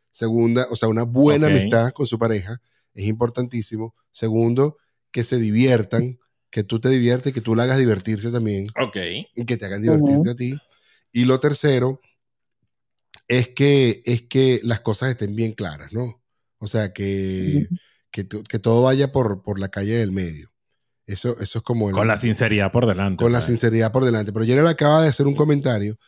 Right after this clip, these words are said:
Speaker 1: que es importantísimo, que el tema de la inse-, de la infidelidad o de las traiciones, más allá de cualquier cosa, lo que afecta es la confianza. O sea,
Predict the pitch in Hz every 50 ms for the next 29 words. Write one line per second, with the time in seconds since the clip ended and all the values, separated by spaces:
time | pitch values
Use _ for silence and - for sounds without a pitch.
0 | _ _ _ _ _ - 117 117 135 131 131 127 120 113 117 113 117 147 147 117
1 | 107 101 98 95 - 117 113 107 104 - 123 135 165 185 185 170 147 131 120 -
2 | 120 104 113 113 110 107 107 104 98 104 104 104 104 107 113 131 147 160 151 131
3 | 117 110 107 104 101 98 95 95 92 92 92 - _ _ _ _ - 113 113 110
4 | 104 - 165 170 143 107 92 85 - - - _ _ _ _ _ _ _ _ _
5 | _ _ _ _ _ _ - 113 117 131 147 165 165 170 165 165 156 139 123 117
6 | - 143 143 - 156 147 127 - 113 113 113 - - 107 - - 151 139 - 123
7 | 113 131 127 - 117 107 98 - 120 110 107 98 92 - 80 - _ _ _ _
8 | _ _ _ _ _ _ _ - 113 - 127 117 107 -